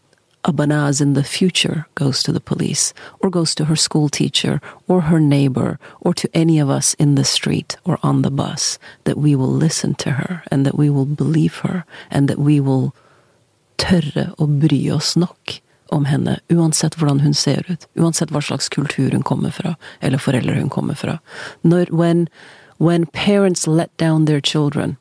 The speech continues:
when parents abuse their children, in any culture, the state and the rest of society typically steps in. So then they become our children.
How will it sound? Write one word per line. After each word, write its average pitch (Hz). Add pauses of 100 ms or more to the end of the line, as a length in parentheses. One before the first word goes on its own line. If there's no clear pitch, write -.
(800)
when 214
parents 175
abuse 160
their 147
children, 160
in 226
any 226
culture, - (500)
the -
state -
and 151
the 151
rest 147
of 139
society 147
typically -
steps -
in. 170 (720)
So -
then 160
they 170
become 160
our 160
children. -